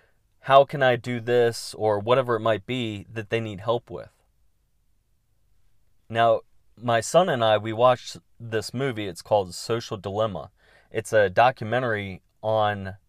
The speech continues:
Netflix. In this documentary, I don't know if any of you saw this yet or not, but they have a lot of these, uh, giant companies, Facebook, Twitter, Google, um,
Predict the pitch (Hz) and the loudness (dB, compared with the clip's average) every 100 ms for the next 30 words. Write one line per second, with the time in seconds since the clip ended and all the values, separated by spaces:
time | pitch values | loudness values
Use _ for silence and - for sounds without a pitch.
0 | _ 123 156 - 98 - - - _ _ | _ -4 -4 -2 -10 -10 -18 -20 _ _
1 | _ _ _ - - 147 131 127 156 - | _ _ _ -12 -4 -4 -2 -2 -2 -4
2 | 123 147 123 101 113 131 123 120 127 123 | -4 0 2 2 2 0 0 -2 -2 -6
3 | 117 110 107 - 139 165 135 107 - 104 | -6 -8 -12 -6 0 0 0 -4 -4 -2
4 | 95 92 92 90 92 - _ _ _ - | -2 -2 -4 -4 -4 -8 _ _ _ -8
5 | 123 131 117 113 - 131 135 120 107 120 | -2 0 -2 -4 -8 0 0 2 0 2
6 | 147 131 120 113 107 92 - - _ _ | 0 -2 -6 -8 -8 -12 -16 -20 _ _
7 | _ - 104 98 95 101 - 131 117 - | _ -6 -2 -2 -4 -10 0 0 0 -4
8 | 147 - 101 85 92 - - - 117 123 | -6 -6 -10 -12 -14 -18 -20 -8 -6 -6
9 | - 123 104 - - 120 123 117 113 _ | -4 -4 -4 -8 -2 -2 0 -2 -4 _
10 | _ _ - 139 135 131 123 120 - _ | _ _ -4 -4 0 0 0 0 -6 _
11 | _ _ _ _ 110 107 104 101 98 92 | _ _ _ _ -2 2 4 4 2 -8